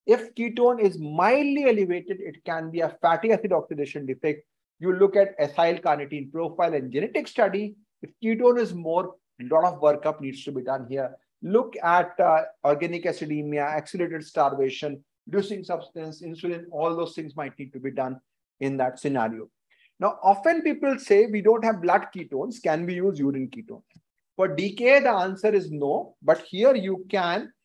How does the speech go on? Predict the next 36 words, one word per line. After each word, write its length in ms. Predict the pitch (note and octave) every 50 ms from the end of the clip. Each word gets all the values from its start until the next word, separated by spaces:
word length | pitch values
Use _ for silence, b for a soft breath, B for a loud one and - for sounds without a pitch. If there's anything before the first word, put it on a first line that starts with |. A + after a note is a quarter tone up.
| _ _ _ _
because 400 | E3+ F#3 F#3 F#3 B3 C#4 B3+ A3+
here 320 | - - G#3+ A#3+ C#4 D4+ C#4
you 160 | B3+ B3 B3
want 260 | A#3 A3+ A#3 A#3+ A3+
to 60 | C4 A#3+
know 120 | B3+ B3
whether 220 | A#3 A3+ G#3+ A3+
it 120 | A3 A3 A3
is 160 | A3+ F#3+ D#3
there 220 | D3 D#3 D3+ D3+ D3+
or 120 | C#3+ B2+
not. 180 | A2+ G2+ F#2+ - _ -
And 140 | C3+ C#3 C#3
urine 340 | D#3+ F#3+ A3 C#4+ D4+ D4
ketone 360 | D4 B3+ A3+ G#3 A#3 A#3 A3 G#3+
may 100 | G#3 G3+
be 100 | G3 G3+
there 240 | E3+ G3 G3+ G#3
for 160 | G#3 A3+ A3+ A#3
a 40 |
longer 520 | G#3+ F#3+ E3+ D#3 D3+ D3+ D#3 F3 F3 D3+ -
time. 180 | - B2 B2 _ _ _ _ _ _ _ _ _ _ _
So 100 | - F3+
maybe 300 | E3+ G3 A3+ B3+ B3 C4+
you 100 | C4 B3+
have 160 | A#3+ A#3+ -
corrected 520 | - F3+ G3 A3 A3 A3 - D4+ D4+ D4
the 60 | C#4+ C#4
hypoglycemia, 800 | A#3 A3 G#3+ G#3+ G#3+ G#3+ G3 F#3+ F#3 F3+ - F#3+ F3+ G#3 A#3 A3+
but 160 | G#3 G#3+ G#3
still 260 | - - - C#4+ D4+
urine 320 | C4+ A#3 G#3+ G3+ G3+ G3 F#3+
ketone 320 | F#3+ F#3 D3+ E3+ E3 D#3+
may 100 | D3+ D3
be 80 | D3 D3
positive. 440 | D3 - A#2 A2 A2 - - -